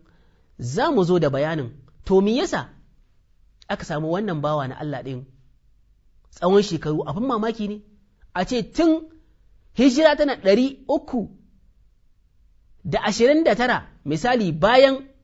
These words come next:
an ƙare gaiba sugura ya shiga babba, har yanzu yana raye. Ko kuma ce tun lokacin da aka haife shi, hijira tana ɗari biyu da hamsin da biyar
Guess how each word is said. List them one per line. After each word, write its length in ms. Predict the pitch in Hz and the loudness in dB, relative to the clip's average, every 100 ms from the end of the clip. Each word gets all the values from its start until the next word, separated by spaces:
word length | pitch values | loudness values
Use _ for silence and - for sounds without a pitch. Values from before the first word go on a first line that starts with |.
| _ _ _ | _ _ _
an 160 | 190 240 | -8 -6
ƙare 360 | 214 254 208 | -2 4 4
gaiba 280 | 170 214 185 | 6 6 4
sugura 420 | 190 170 160 151 - | 0 -2 -4 -6 -2
ya 120 | 196 | -2
shiga 220 | - 170 170 | 0 -2 -2
babba, 380 | 139 165 175 - - - | -2 -2 -4 -10 -20 -6
har 140 | 262 | -2
yanzu 240 | 320 247 240 | 0 0 0
yana 200 | 240 185 | -2 -2
raye. 220 | 175 196 - _ _ _ _ _ _ | -2 -6 -12 _ _ _ _ _ _
Ko 120 | 269 | 2
kuma 220 | 302 359 277 | 4 4 2
ce 120 | 247 | 0
tun 140 | 294 370 | -2 -2
lokacin 320 | 370 277 269 | -2 -2 -4
da 100 | 254 | -4
aka 160 | 214 175 | -4 -4
haife 300 | 160 190 190 | -2 -2 -4
shi, 160 | 143 - - _ _ _ _ _ _ | -8 -18 -20 _ _ _ _ _ _
hijira 380 | 220 262 302 311 | 0 2 2 2
tana 160 | 330 269 | 2 -4
ɗari 340 | 202 208 277 285 | 0 2 4 4
biyu 120 | 285 | 2
da 100 | 233 | 2
hamsin 300 | 185 175 214 | -2 -4 -4
da 80 | 160 | -2
biyar 220 | 151 | -4